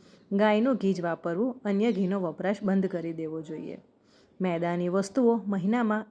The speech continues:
એક કે બે જ વાર ખાવી જોઈએ. નાસ્તો કરવો હોય તો મમરા,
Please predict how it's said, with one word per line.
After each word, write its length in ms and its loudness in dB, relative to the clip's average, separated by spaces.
એક 280 -2
કે 80 -2
બે 220 -4
જ 100 -6
વાર 140 0
ખાવી 360 -6
જોઈએ. 320 -10
નાસ્તો 360 0
કરવો 320 0
હોય 340 2
તો 60 -2
મમરા, 520 -2